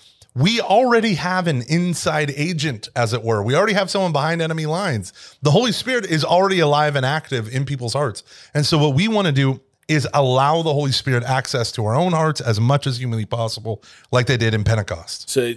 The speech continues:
Speaker 2: so in chapter twenty-six, he talks about how
Speaker 1: Chapter.
Speaker 2: Oh, sorry.
Speaker 1: Paragraph.
Speaker 2: Paragraph twenty-six.
Speaker 1: <laughs>
Speaker 2: Sorry.
Speaker 1: Just for all the folks at home following along.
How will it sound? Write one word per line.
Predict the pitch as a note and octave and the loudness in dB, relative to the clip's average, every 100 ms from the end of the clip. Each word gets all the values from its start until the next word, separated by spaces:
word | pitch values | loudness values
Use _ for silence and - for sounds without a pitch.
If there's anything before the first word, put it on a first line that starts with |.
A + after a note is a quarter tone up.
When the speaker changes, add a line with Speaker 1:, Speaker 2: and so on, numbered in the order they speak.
| - | -4
Speaker 2:
so | - C3+ | 2 4
in | B2 | 2
chapter | - D3 D3 | 2 0 0
twenty-six, | - C#3 B2+ - D#3 D3 - - _ _ _ | -4 -4 -2 0 0 0 -4 -12 _ _ _
he | - | -8
talks | A#2 C3+ - | 0 0 2
about | B2+ | 0
how | - B2 | 4 4
Speaker 1:
Chapter. | A2 - A#2+ F2 - _ - | 2 0 -4 -4 -10 _ -2
Speaker 2:
Oh, | A2+ | -2
sorry. | - A2 G2 - | 0 -2 -2 -2
Speaker 1:
Paragraph. | - C#3 C3+ A#2+ A2+ C#3+ E3 | 2 6 6 6 6 4 2
Speaker 2:
Paragraph | |
twenty-six. | C#3+ B2 A3 D#3 G#2+ - G#3 F#3+ | 2 2 4 4 2 -2 -4 -4
Speaker 1:
<laughs> | |
Speaker 2:
Sorry. | - D3+ C3+ C#3+ A#2+ B2 B2 - - - - - | 0 4 6 4 4 0 -4 -12 -14 -14 -14 -2
Speaker 1:
Just | F#4+ | 0
for | F4 | 4
all | A#3+ | 2
the | F3 | 4
folks | F3+ D3 | 2 2
at | D3 | 2
home | B2+ A#2 | 0 0
following | A2+ G#2 F#2+ | 0 0 -2
along. | F2+ F2 | -4 -6